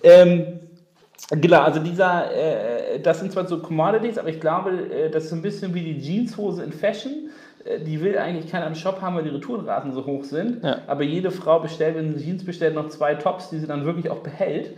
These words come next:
Speaker 2: Ja.
Speaker 1: Ähm, und du kannst Jeans nicht auslisten, weil, äh, weil sie sozusagen, äh, ein, eine Commodity sind, die, die zwar schmerzhaft dumm und, und, und wenig Marge hat, aber die du haben musst, weil der Konsument sie erwartet, ne?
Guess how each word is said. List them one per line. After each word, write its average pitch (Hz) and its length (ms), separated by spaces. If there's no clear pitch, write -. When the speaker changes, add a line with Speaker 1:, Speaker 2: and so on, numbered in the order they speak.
Speaker 2:
Ja. 127 240
Speaker 1:
Ähm, 160 320
und 156 100
du 156 80
kannst - 320
Jeans 190 300
nicht - 160
auslisten, 143 680
weil, 147 380
äh, 151 280
weil 143 240
sie 147 120
sozusagen, 143 760
äh, 135 280
ein, 135 380
eine 131 240
Commodity 151 480
sind, 147 420
die, 135 220
die 127 160
zwar 131 180
schmerzhaft 143 520
dumm 151 340
und, 131 360
und, 127 180
und 123 200
wenig 139 200
Marge 147 320
hat, 139 160
aber 127 160
die 127 80
du 127 140
haben 131 200
musst, 156 180
weil 147 80
der 127 80
Konsument 127 360
sie 131 80
erwartet, 117 580
ne? 143 200